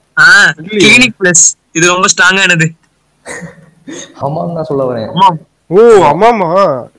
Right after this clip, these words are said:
Speaker 1: அச்சமில்ல ஓடு.
Speaker 2: ஓ, அதுவா?
Speaker 3: ஏன்னா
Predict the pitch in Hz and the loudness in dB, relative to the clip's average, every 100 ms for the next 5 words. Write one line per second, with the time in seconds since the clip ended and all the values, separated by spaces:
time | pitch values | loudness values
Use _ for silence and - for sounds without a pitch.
0 | _ - 147 160 190 180 180 202 208 196 | _ -6 -4 -2 0 2 2 2 2 2
1 | 175 180 180 _ _ _ _ - 156 147 | 2 0 -2 _ _ _ _ -12 -10 -10
2 | 143 - - 170 143 127 127 - _ _ | -14 -16 -12 -8 -8 -8 -12 -16 _ _
3 | _ _ - - _ 107 127 | _ _ -20 -20 _ -8 -4